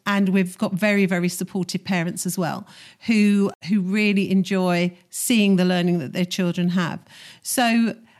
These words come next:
although to the outside world, it may look like lots and lots of children running around,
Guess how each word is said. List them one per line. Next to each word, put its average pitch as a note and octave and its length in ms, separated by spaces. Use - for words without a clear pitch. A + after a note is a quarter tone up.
although A3+ 560
to - 260
the G3+ 180
outside G3 600
world, G3 300
it G3+ 180
may A3+ 240
look F#3+ 260
like D#3+ 220
lots A#3 300
and G#3+ 80
lots - 180
of F#3+ 100
children F3+ 440
running A3 320
around, F#3+ 480